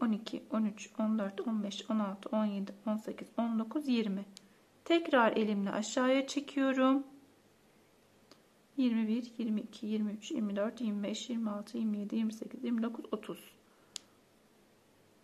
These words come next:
Arkadaşlar kesinlikle bırakmıyorum. Bırakırsam karışabilir. Şöyle hafiften, çünkü iğneme sır-, sığmayacak altmış tanesi.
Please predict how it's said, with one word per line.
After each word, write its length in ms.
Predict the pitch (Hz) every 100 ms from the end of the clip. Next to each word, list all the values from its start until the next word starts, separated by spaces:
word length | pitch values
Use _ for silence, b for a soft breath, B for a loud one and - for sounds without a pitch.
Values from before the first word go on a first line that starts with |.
| _ _ _ _ _ _ b b b b
Arkadaşlar 440 | 262 285 285 254
kesinlikle 520 | 254 277 294 294 294 262
bırakmıyorum. 580 | 277 277 254 240 262
Bırakırsam 520 | 254 254 254 254 220 214
karışabilir. 760 | 254 240 - 247 233 247 262 B B B B
Şöyle 260 | - 392 339
hafiften, 840 | 302 311 359 - - 254 262 302 - - - _ _ _ _ _ -
çünkü 220 | - 302
iğneme 360 | 277 262 269 269
sır-, 380 | - 277 269 -
sığmayacak 840 | - 269 262 247 220 226 262 -
altmış 420 | 214 - 247 -
tanesi. 760 | 247 202 202 196 - 311 403